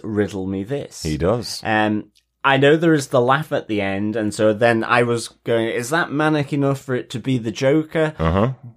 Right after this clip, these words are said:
Speaker 1: But in a f-, the first instance,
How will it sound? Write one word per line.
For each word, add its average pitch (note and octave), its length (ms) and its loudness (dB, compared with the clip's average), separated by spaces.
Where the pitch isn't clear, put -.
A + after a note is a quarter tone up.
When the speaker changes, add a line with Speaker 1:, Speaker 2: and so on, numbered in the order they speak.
Speaker 1:
But D#3 400 4
in C#3 180 0
a A#2+ 40 0
f-, - 240 -12
the B2 160 -6
first D#3+ 440 2
instance, C3+ 680 -4